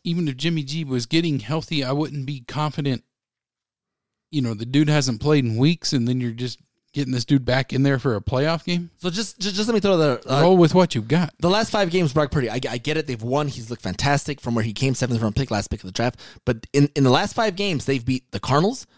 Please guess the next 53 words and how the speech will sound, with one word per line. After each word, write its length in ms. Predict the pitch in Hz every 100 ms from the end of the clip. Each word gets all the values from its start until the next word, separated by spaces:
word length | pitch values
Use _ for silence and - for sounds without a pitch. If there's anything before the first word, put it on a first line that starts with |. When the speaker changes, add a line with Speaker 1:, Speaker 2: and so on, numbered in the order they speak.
| _
Speaker 2:
the 80 | 113
Raiders, 460 | 107 139 175 190 - _ _
the 80 | 107
Commanders, 580 | - 107 147 156 160 - _ _ _ _
the 80 | 113
Seahawks, 540 | - 165 151 143 - -
and 80 | 123
the 60 |
Bucks. 340 | 107 92 - - _ _ -
Not 200 | 135 202
exactly 480 | 175 170 175 175 156
a 60 | 120
who's 260 | 180 180
who. 200 | 170 160
I, 100 | 123 110
I 80 | 123
get 200 | 120 156
it, 120 | 143
two 100 | - 160
of 40 |
those 120 | 147
playoff 260 | 139 139 127
teams, 260 | 139 127
but 200 | 131 113 - _ _
the 80 | 113
Bucks 220 | 151 -
have 100 | 180
a 40 | 170
losing 260 | 175 151
record. 320 | 135 131 135 - - -
Seattle's 480 | - 127 147 156 -
a 80 | 127
game 280 | 123 147 151
over 120 | 143
five 160 | 143 135
hundred. 260 | 143 117
Like, 160 | 110 104 _ _ _ _ _ _ _ _ _ _ _ _ 127
their, 140 | 165
their 160 | - 156
last 180 | 196
five 160 | 202 170
wins, 160 | 185 151
they've 120 | 156
only, 200 | 165 139
they've 160 | 131 147
only 140 | 151
beat 140 | 143 131
one 260 | 123 165
team 240 | 156 160 147
with 120 | 123
a 20 |
winning 220 | 131 131
record, 340 | 120 117 107